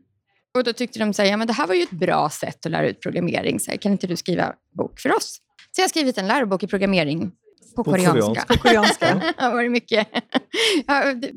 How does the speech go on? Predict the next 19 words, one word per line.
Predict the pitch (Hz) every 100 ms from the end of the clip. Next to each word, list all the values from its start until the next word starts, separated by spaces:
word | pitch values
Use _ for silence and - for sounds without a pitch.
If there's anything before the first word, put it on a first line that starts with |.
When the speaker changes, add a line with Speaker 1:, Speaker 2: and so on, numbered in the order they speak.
| -
Speaker 1:
my-, | 254 254
mycket | 240 226 - 214 202 185
Google | 226 190
Translate. | 180 185 175 - - - - 294
Nej, | 226 233
men, | 240 233
men | 220 208
den | 208 202
är |
såklart, | 185 175 160 - -
jag | -
skriver | - 165 160
på |
engelska. | 156 160 - - 156 - -
Speaker 3:
Mm. | 208 220 - - -
Men | 277
fyra | 339 339 269
böcker. | 175 170 277 - - - - _ _ _ -
Speaker 1:
Ja. | 285 233